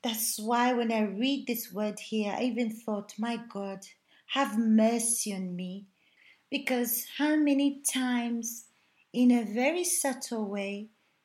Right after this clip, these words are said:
that we look at the errors of others instead of noticing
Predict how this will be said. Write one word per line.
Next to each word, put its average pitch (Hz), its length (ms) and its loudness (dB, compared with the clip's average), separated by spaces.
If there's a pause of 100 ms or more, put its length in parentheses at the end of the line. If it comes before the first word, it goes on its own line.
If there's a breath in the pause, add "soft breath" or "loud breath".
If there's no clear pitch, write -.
(140)
that 233 200 -4
we 214 240 0
look 233 280 0
at 220 80 -6
the 214 200 -2
errors 208 460 -2
of 185 240 -10
others 214 760 -4 (160)
instead 262 760 2
of 220 140 -2
noticing 254 1120 0